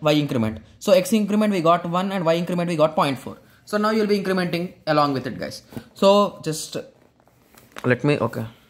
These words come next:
I think I need to manage it somehow now. Okay. So I have just started here. I told you it is plus one, it is point four plus.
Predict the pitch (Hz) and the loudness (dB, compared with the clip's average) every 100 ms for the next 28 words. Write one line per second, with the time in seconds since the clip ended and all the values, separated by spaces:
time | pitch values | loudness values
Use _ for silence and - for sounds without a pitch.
0 | _ _ _ _ _ _ - 117 123 120 | _ _ _ _ _ _ -16 -10 -6 -4
1 | 117 120 107 104 117 117 - - - - | -4 -4 -4 -4 -6 -8 -10 -8 -8 -10
2 | - - _ - - - _ - - - | -18 -20 _ -20 -20 -20 _ -20 -20 -20
3 | - - - - - - - - - _ | -20 -20 -20 -20 -20 -20 -20 -20 -20 _
4 | _ - - _ - - - - _ _ | _ -20 -20 _ 0 0 -2 -14 _ _
5 | _ _ - 208 208 196 196 170 175 214 | _ _ 4 6 8 4 0 -2 -6 -2
6 | 196 175 196 185 185 185 185 165 190 180 | 0 0 -2 -2 2 2 4 2 0 -2
7 | 180 - - 151 - 196 202 160 175 - | -4 -8 -4 -2 2 0 0 -4 -12 -14
8 | - 151 151 - 156 - 117 - | -2 -2 -2 0 0 0 -4 -6